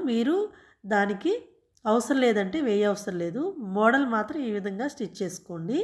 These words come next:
ఓకేనా? ఇలా ఇది నేను, ఆ, హెమ్మింగ్ పట్టీ కోసం ఇలా అయితే టూ ఇంచెస్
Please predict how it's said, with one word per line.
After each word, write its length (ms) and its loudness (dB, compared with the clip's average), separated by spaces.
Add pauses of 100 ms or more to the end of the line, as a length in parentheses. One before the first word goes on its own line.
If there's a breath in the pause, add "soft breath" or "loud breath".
(1160 soft breath)
ఓకేనా? 380 -2 (100)
ఇలా 240 4 (180)
ఇది 240 2 (560 soft breath)
నేను, 320 -4 (1160)
ఆ, 80 -10 (380)
హెమ్మింగ్ 380 2
పట్టీ 360 2
కోసం 340 0 (540 soft breath)
ఇలా 140 4
అయితే 200 2
టూ 220 -2
ఇంచెస్ 500 -2